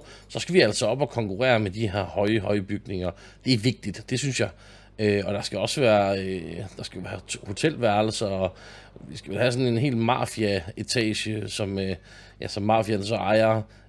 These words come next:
Øh, det kan jo være, det er Solralf, der i virkeligheden er den onde mafialeder, når det kommer til stykket. Who knows? Øh, alt det og meget mere <laughs> i en af de kommende episoder i hvert fald.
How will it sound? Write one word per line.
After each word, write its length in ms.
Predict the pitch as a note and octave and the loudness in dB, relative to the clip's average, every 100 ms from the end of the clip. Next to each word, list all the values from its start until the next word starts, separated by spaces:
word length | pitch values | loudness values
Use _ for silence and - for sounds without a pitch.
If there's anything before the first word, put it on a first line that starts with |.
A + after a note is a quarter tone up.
| - | -12
Øh, 240 | G2+ G2 | -10 -10
det 80 | G2+ | -6
kan 120 | A#2 | 0
jo 60 | A2 | 2
være, 240 | G2+ G#2 | 4 2
det 220 | G#2 A2 G#2 | 4 4 4
er 220 | G2+ G2 - - | 4 2 -4 -20
Solralf, 640 | - - B2 A#2 G#2+ G#2+ - - - | -6 0 2 6 6 6 0 -10 -6
der 180 | A#2 G#2 | -2 0
i 80 | A2+ | -2
virkeligheden 760 | G#2+ C#3 A#2+ A#2 A#2 G#2+ A2 - | 0 -2 -2 0 0 0 -4 -4
er 160 | G#2+ G#2 - - - - | -4 -4 -12 -20 -20 -12
den 100 | F#2 | -4
onde 200 | G2+ A2 | 0 0
mafialeder, 560 | A2 A2 G#2 G#2 G#2 G2+ | 2 2 0 -2 -2 -2
når 60 | |
det 100 | F#2+ | -4
kommer 200 | G#2+ A2 | -2 -2
til 40 | F#2 | -2
stykket. 220 | G#2+ G#2+ | -2 0
Who 100 | D3 | 2
knows? 360 | F#3 G3+ - - - - - - | 4 4 0 -12 -20 -20 -18 -2
Øh, 340 | A2+ A2+ G#2+ G2 F#2+ | 2 2 2 -4 -4
alt 280 | - D#3 C3+ | 0 0 0
det 160 | D#3 D3+ | 0 0
og 60 | |
meget 240 | C3 C#3 D#3+ | 2 4 6
mere 280 | E3 F3 C#3+ C3 | 10 10 8 4
<laughs> 60 | F#3 | 0
i 260 | A#2+ C#3+ D#3 | 2 4 4
en 100 | C#3 | 4
af 60 | A#2 | 2
de 60 | |
kommende 400 | - B2+ C3+ B2+ | 2 2 4 0
episoder 440 | A2 G#2 A2+ A2+ A2 | 0 -2 -2 0 -2
i 40 | |
hvert 160 | F#2+ F2+ | -4 -6
fald. 220 | G2 | -6